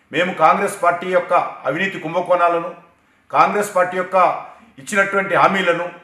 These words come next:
ఎట్టి పరిస్థితుల్లో మేము ఆగే ప్రసక్తి లేదు. మీరు ఇచ్చినటువంటి గ్యారీల-, గ్యారంటీల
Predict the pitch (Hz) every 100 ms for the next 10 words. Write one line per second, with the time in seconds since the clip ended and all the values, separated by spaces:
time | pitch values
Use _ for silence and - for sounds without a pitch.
0 | _ 135 135 180 170 185 - 185 180 170
1 | - - - - 139 165 165 156 - -
2 | 120 156 170 139 139 185 - 180 190 196
3 | - - _ _ _ _ - 147 156 190
4 | 185 196 190 175 151 175 185 180 156 127
5 | 143 185 190 190